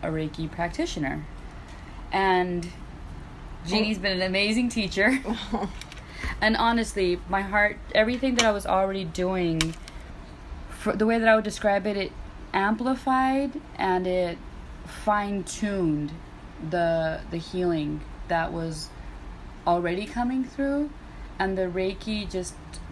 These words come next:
Speaker 1: more than just, it took, for me, took it to another depth and even more into my heart.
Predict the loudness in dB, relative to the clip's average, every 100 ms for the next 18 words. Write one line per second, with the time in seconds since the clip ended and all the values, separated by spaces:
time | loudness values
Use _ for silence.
0 | -14 -14 -6 2 4 6 4 0 0 2
1 | 4 4 0 -8 -12 -6 -2 -2 -4 -10
2 | -12 -14 -16 -16 -16 -4 2 2 0 -6
3 | 0 2 4 2 -2 -2 -4 -2 -4 -4
4 | -4 -4 -2 0 0 2 2 2 0 -2
5 | -8 -12 0 4 4 4 -2 -16 -14 -14
6 | -14 -4 0 2 2 0 -2 -4 -6 -2
7 | 0 2 2 2 2 2 2 0 0 0
8 | 2 2 0 0 2 0